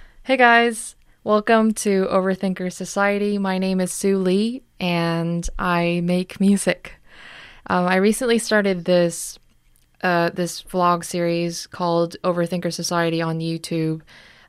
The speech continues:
um, about topics that I think is worth pondering over and delving dive, delving into and just going on a deep dive with. Um, down the rabbit hole we go. Um, and, and, you know,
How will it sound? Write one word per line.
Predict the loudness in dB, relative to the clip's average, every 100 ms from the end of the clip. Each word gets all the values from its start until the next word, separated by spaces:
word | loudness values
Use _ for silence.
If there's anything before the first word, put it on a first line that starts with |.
| -8
um, | -4 -4
about | -4 0 2 2
topics | 0 -2 0 -2 -2 -6
that | -2 0 -2 -2
I | -2 -2
think | -4 -4 -4 -6 -14 -10
is | -8 -6
worth | -2 0 -2 -6
pondering | -8 -4 -2 -2 -2 -2
over | -2 0 0 0 -2
and | -6 -4 -6 -4
delving | -4 -4 -4 -6 -12 -8
dive, | -4 -4 -6 -10 -14 -6
delving | -2 -2 -2
into | -2 -4 -4 -2 -2
and | -4 -6
just | -10 -4
going | -2 0
on | -2 -4
a |
deep | -6 -8 -4
dive | -2 -2 -2
with. | 0 0 -2 -8 -20 -20 -20 -20 -14
Um, | -6 -4 -4
down | -4 -2 0
the | 0
rabbit | 0 0 -2
hole | -2 -2 -2
we | -2
go. | 0 0 0 -2 -8 -20 -20 -4
Um, | 2 4 4 2 -4 -10 _ _
and, | -4 0 0 -2
and, | -2 0 -2 -4
you | -6 -6
know, | -4 -6